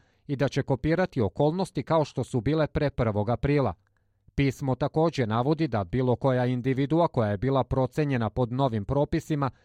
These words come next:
da će oni opet biti procenjeni.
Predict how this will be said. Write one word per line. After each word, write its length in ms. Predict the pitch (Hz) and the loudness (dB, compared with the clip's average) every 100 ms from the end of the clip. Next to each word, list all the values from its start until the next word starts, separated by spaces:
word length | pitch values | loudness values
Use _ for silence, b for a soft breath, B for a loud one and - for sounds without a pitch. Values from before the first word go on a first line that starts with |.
| b - | b -6
da 120 | 160 | -4
će 180 | - 160 | 0 0
oni 260 | 160 165 - | 0 -2 -2
opet 380 | 170 - 104 131 | -2 -2 -4 -4
biti 300 | 117 120 117 | -4 -4 -2
procenjeni. 680 | 135 135 - 143 113 95 | -2 -2 0 -2 -2 -4